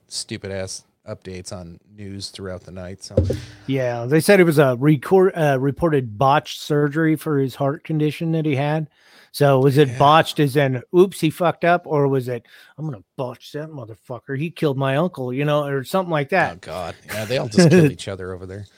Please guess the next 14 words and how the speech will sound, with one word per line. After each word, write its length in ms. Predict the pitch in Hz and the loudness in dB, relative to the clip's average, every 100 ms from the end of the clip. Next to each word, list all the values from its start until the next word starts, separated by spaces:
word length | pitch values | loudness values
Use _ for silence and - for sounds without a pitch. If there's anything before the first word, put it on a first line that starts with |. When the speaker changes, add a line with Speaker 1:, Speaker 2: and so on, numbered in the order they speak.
| _ - - - - - | _ -20 -20 -20 -14 2
Speaker 1:
That's 80 | 202 | 6
Speaker 2:
Yeah, 240 | 262 151 127 | 8 6 2
Speaker 1:
weird. 100 | 160 | 0
Speaker 2:
he's 160 | 180 | -4
just 280 | - 180 143 | -12 -10 2
getting 260 | 233 185 156 | 2 6 6
revenge. 520 | 147 135 139 147 - | 6 4 2 0 -2
That 200 | 185 165 | -6 -2
doctor's 400 | 139 131 147 120 | -2 -2 -6 -8
probably, 340 | 127 117 113 | -8 -8 -8
"Little 360 | 113 131 139 135 | -2 0 2 0
did 180 | 131 120 | -2 -4
you 120 | 127 | -4
know, 480 | 127 131 113 98 | -2 -2 -4 -8